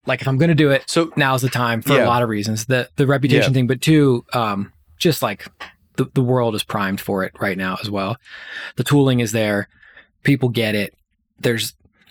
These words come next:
Speaker 1: I feel like this kind of loosely, at least loosely fits into, like, the Web three trend of, like, you know, sort of the decentralization of everything, you know, like, niche, niche people. Like, I mean, I feel like you and I would fall into this category. Like, yeah, we're not gigantic companies, but we can still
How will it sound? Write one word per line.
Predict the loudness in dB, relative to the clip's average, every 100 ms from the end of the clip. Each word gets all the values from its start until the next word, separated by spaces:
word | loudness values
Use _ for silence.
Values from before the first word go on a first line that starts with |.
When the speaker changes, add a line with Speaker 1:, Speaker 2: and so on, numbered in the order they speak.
| -8
Speaker 1:
I |
feel | -2 0
like | 0
this | -2 -2
kind | -2
of | 0
loosely, | 2 0 0 0
at | 2
least | 4 4
loosely | 4 4 4 0
fits | 0 -2
into, | 0 0
like, | 0
the | -2
Web | 0 -2 -2
three | -2 0
trend | -2 -2 -2 -4
of, | -4
like, | -4 -4 -8 -18 _ _ _ _ _ -4
you | -2
know, | -2 -4 -10 _
sort | -4 -2
of | -2
the |
decentralization | 0 0 2 -2 -2 -2 0 -2 0
of | 0
everything, | 0 -2 -2 -2 -2 -2
you |
know, | 0
like, | 0 2
niche, | 4 4 2 -2 _ -20 _ _ 2
niche | 4 4 2
people. | 0 2 2 0 0
Like, | -2 -6 -12 -10 -10 -10 -6
I | -2
mean, | 0
I |
feel | 0
like | 0
you | 2
and | 2
I | 0
would | 0
fall | -2
into | -2
this | -2 -2
category. | 2 2 2 -2
Like, | -2 -4 -12 -20 -20 -12
yeah, | -4 -2
we're | 0
not | 0 -2 -4 -4
gigantic | -4 -2 -4 -4
companies, | -4 -2 -2 -2
but | -2
we | -4
can | -4 -4
still | -2 0 0 -4